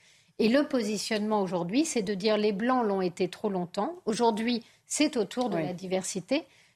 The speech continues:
Speaker 1: Sauf qu'il n'y a pas de réconciliation possible, puisque la seule question qui se pose, c'est alors pendant combien de temps va-t-il falloir que la diversité domine pour qu'on puisse lui rembourser les affronts qu'elle a subis, jusqu'à ce que finalement les Blancs puissent,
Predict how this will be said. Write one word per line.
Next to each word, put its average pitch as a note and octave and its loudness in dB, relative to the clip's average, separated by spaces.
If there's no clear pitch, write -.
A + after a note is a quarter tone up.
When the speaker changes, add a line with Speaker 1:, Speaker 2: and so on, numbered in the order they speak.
Speaker 1:
Sauf E4+ 2
qu'il A#3+ 2
n'y A3 4
a A3 4
pas C#4+ 2
de G#3 -2
réconciliation G3 -4
possible, D4+ -2
puisque - -8
la A3 2
seule G#3+ -4
question F#3+ -4
qui F#3+ -6
se - -4
pose, D4 2
c'est A3+ -2
alors B3 4
pendant G#3+ 2
combien C4+ -2
de B3+ -2
temps B3+ -2
va-t-il F#3+ -4
falloir A3+ 0
que G3+ -8
la F3+ -2
diversité G#3 -4
domine A3 2
pour - -4
qu'on G3+ 0
puisse A#3 -6
lui E3 0
rembourser F3+ -4
les D#3+ 0
affronts E3+ -2
qu'elle D#3 -6
a D#3+ -2
subis, F3 -4
jusqu'à G#3 0
ce - -4
que A3+ -2
finalement E3+ 0
les G3+ 0
Blancs F#3 0
puissent, - -4